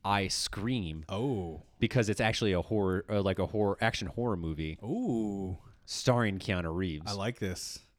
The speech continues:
Speaker 1: Yeah.
Speaker 2: Man gets ice cream knocked over, has conniption fit,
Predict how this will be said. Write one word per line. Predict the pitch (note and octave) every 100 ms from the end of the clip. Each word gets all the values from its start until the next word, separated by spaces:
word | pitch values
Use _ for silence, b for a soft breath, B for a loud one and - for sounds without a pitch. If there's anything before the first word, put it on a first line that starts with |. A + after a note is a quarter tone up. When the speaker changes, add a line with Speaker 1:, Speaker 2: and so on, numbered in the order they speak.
| _ _ _ _ _ -
Speaker 1:
Yeah. | G2+ D#2+ -
Speaker 2:
Man | G#2 B2 B2 A#2+ G2 -
gets | - A#2 -
ice | A#2+ -
cream | A#2+ G2+
knocked | G#2+ G2+ -
over, | A2 G2+ F#2+ F2+ - _ _ _ _ _ _ _
has | - G#2+
conniption | - A2+ G#2 - G2
fit, | - F2